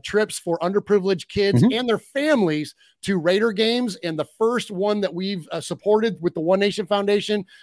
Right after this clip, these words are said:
Speaker 1: we supported the, uh, the preseason game this year. And so me and Swaggy are going out to, uh, the Raiders,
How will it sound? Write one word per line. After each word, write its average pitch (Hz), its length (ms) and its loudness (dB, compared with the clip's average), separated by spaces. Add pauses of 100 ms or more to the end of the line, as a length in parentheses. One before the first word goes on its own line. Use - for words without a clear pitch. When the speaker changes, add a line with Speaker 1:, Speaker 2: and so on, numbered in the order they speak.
Speaker 1:
we 165 100 -6
supported 185 540 0
the, 180 200 -8
uh, 147 360 -2
the 156 280 -4 (280)
preseason 220 600 -2
game 208 320 2 (240)
this 190 320 0
year. 190 400 2 (160)
And 147 140 -8
so 175 100 0
me 175 160 0
and 208 100 0
Swaggy 196 480 0
are 175 100 0
going 185 300 2
out 185 260 0
to, 180 340 0
uh, 156 220 2
the 151 100 0
Raiders, 196 500 2